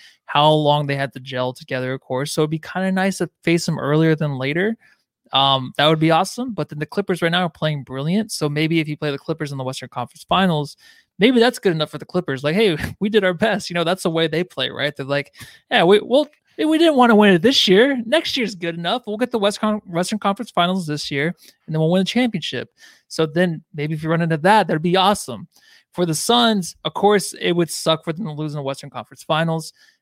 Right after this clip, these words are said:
But I would be happy. But I know this team right now wants to win it all. So that's what I want. And honestly, any path right now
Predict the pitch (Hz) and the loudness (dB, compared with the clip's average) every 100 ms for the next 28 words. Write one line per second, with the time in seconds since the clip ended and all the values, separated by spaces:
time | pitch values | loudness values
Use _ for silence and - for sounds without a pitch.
0 | _ 180 269 302 269 220 254 240 147 123 | _ 0 0 0 -4 -4 -2 -4 -6 -8
1 | 131 139 165 165 175 190 190 175 - 185 | -10 -2 2 2 2 2 2 0 -2 0
2 | 165 151 139 139 135 135 139 - 135 131 | 2 0 0 -2 -2 -4 -6 -8 -10 -8
3 | 117 113 113 - 131 135 147 147 135 147 | -6 -4 -6 -8 -4 -2 -2 0 2 2
4 | 135 117 110 135 - - - 143 147 170 | 2 0 -2 -4 -10 -20 -6 -2 2 4
5 | 165 - 165 165 175 180 185 - 151 156 | 2 0 0 0 2 4 2 0 0 0
6 | 165 160 156 156 151 170 190 | 0 0 0 0 2 2 2